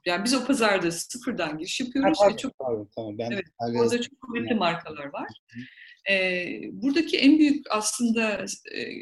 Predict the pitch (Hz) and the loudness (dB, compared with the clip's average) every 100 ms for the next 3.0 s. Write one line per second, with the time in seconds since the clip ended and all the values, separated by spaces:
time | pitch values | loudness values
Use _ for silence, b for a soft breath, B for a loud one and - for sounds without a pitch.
0 | - 95 - - _ _ - 208 214 214 | -12 -12 -14 -18 _ _ -4 -2 0 0
1 | 214 208 208 202 208 - - 175 165 160 | 2 2 0 -2 -4 -6 -8 -8 -8 -8
2 | 165 165 185 - 220 226 254 247 - - | -8 -6 -6 -6 -6 -4 -4 -2 -4 -8